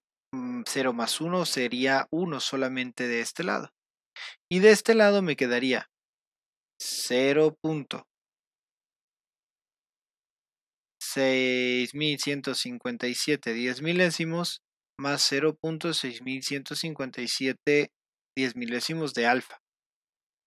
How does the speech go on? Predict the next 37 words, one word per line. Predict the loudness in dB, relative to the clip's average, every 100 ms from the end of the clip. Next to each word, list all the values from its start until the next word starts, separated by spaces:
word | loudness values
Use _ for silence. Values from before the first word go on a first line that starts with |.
| _ _ _ _ _ _ _ _ _ _ _ -2
Y | -2
aquí | 0 0
le | 2
sumo | 0 0 2
alfa | 2 0 -4
también. | -4 -4 -8 -12 _ _ _ _ _ _ _ _ _ _ _ _ _ _ _ _ _ _ _ _
Y | 8
ahora | 12 12 12 12 12 8 _ 4
esto | 6 6 6 4 4 0 -8
que | -8
está, | 2 4 6 2 -6 _ _ _ _ _ -12
está | -8 -2 0
sumándose | 2 2 4 6 6 4 0
en | -2
el | 4
lado | 6 6
izquierdo | 2 4 6 6 4
tendría | 2 2 4 4
que | 4 2
restarlo | 2 2 4 6 6
en | 4
el | 2
lado | 2 4
derecho, | 4 4 2 -8 2
o | 6
en | 10
ambas | 10 10 8
partes | 8 4 6 4
de | 6
la | 4
ecuación, | 6 4 4 2 0
porque | -6 -4 -2
yo | -2 0
dejo | 0 4 6 6
alfa | 6 2 0
solamente | 0 -4 -2 -6 -2 -4
acá. | 0 -2